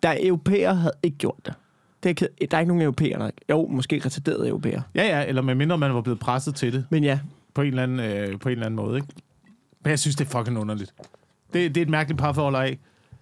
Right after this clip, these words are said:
Speaker 2: Det er, et eller andet sted, det er jo folk, der skulle have... De skulle ikke have et barn, de skulle have en Tamagotchi.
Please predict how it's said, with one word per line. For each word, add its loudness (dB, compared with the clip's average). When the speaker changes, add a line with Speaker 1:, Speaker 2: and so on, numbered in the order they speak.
Speaker 2:
Det 2
er, -10
et 2
eller 2
andet 0
sted, 0
det 0
er 4
jo 2
folk, -2
der -2
skulle 2
have... 0
De 2
skulle 2
ikke 0
have 0
et -6
barn, -2
de -2
skulle -2
have 0
en 0
Tamagotchi. -2